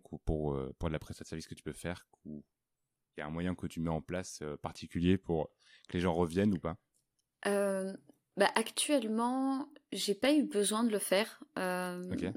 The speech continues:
Speaker 2: c'est quelque chose que j'ai essayé un petit peu d'instaurer au départ parce que, euh, j'avais besoin de créer de la récurrence.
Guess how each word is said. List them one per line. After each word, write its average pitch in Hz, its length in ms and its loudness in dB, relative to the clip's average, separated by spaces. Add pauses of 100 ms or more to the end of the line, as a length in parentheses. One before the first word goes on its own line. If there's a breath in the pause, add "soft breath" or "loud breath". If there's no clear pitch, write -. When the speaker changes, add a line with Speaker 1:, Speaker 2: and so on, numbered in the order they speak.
(300)
Speaker 2:
c'est - 200 0
quelque 196 200 0
chose 233 160 2
que 226 100 2
j'ai 175 160 2
essayé 214 240 0
un 247 80 4
petit - 140 -4
peu 202 120 -4
d'instaurer 190 480 0
au 196 60 4
départ 202 420 4
parce 185 220 2
que, - 100 -2
euh, 196 280 8
j'avais 175 240 2
besoin 190 180 0
de 196 80 -4
créer - 160 -2
de 180 80 -2
la 175 80 2
récurrence. 190 600 -4